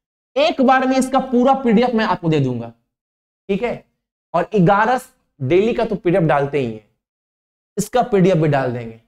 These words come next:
आप सभी, लेकिन ये सारे क्वेश्चन कम से कम पढ़ कर जाइएगा, जितने लोग भी देख रहे हैं, ठीक है। सर पीडीएफ़ कैसे बाय करें? अब पीडीएफ़ बाय क्या करना है बाबू?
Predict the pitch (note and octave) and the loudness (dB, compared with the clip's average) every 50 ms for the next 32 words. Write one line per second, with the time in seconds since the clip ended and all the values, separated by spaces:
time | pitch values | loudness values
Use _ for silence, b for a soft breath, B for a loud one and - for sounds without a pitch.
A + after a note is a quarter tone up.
0 | _ _ - D#3+ - - - C#3+ B2+ A#2 A2 A2+ - _ _ _ _ _ - F#3+ | _ _ -6 -6 -6 -4 -6 -6 -6 -6 -8 -10 -14 _ _ _ _ _ -2 0
1 | F#3 A3 A#3 A3+ A3+ A3 A#3 A3+ F#3+ F#3+ G3+ A3+ A3+ A3+ A3 G#3+ G#3 - A#3 A3 | 2 2 2 2 2 0 0 -2 -2 0 2 0 0 0 0 -2 -2 -2 -4 -6
2 | - - G3 F#3+ F3+ - G3+ G#3 A3 G3+ - - F3+ E3+ E3+ E3+ D3+ C#3 C3 B2+ | -4 -2 -2 -2 -2 -2 -6 -4 -4 -6 -4 -2 -2 -2 -2 -2 -2 -2 -2 -2
3 | B2 A#2+ A2+ A#2 - B2+ D#3+ E3+ F3 G3+ F3+ F3 E3 D3 C3+ C#3 C3 B2+ B2+ B2 | -4 -4 -6 -10 -4 -4 -2 -2 0 0 0 2 2 2 0 0 0 -2 -2 -4
4 | - - A2+ - _ _ _ _ _ _ _ _ _ _ F3+ F3 G#3 G3 C#3+ - | -6 -12 -20 -20 _ _ _ _ _ _ _ _ _ _ -4 -2 0 -2 -2 -4
5 | - - _ _ _ _ _ - B3 B3 - A3 A3 G#3+ A3+ B3+ B3 - - G#3+ | -8 -14 _ _ _ _ _ -6 -6 -4 -2 0 0 2 2 2 0 -2 -2 -2
6 | A3 A3 G#3+ - - A#3+ G#3 F#3 E3+ D#3+ D3+ - C#3 C3+ B2+ - B2+ - _ _ | -2 -2 -2 -4 -4 -2 -2 0 0 -2 -2 -6 -6 -8 -8 -8 -10 -12 _ _
7 | _ - A3+ A#3 A3+ A#3 G#3+ G#3+ G#3+ A#3 B3+ B3+ G3+ F#3+ A3 A3+ B3 E3 - - | _ -2 -2 -2 0 0 0 0 2 2 2 2 2 2 2 0 0 -2 0 2
8 | G#3+ G#3+ G#3 - G3 E3+ D#3+ D3+ C#3 B2 A#2+ A2+ A2+ - _ _ _ _ G#3 A#3 | 2 2 2 2 0 0 2 0 0 0 -2 -2 -4 -8 _ _ _ _ 0 0
9 | C4 | 0